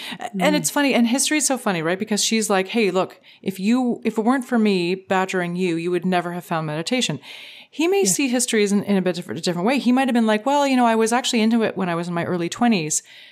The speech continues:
Speaker 1: He may
Speaker 2: Mm.
Speaker 1: forget that you, you know, he may actually say, "Look, my inspiration came from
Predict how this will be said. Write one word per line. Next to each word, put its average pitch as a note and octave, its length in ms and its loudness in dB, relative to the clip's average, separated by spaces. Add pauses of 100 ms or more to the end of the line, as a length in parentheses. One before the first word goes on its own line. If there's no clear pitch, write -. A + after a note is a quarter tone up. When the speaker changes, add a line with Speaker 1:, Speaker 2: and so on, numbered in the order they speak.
(260)
Speaker 1:
He C4 140 2
may C#4+ 140 4
Speaker 2:
Mm. B3 100 -2
Speaker 1:
forget A#3 720 0
that G#3 300 0
you, G#3 300 -2
you A3 120 0
know, F#3 160 2
he A#3+ 140 0
may C4 180 2
actually A#3+ 360 0
say, G#3 280 0
"Look, G3 280 -2 (640)
my G#3 240 2
inspiration G#3+ 500 2
came G3 240 0
from E3+ 440 -6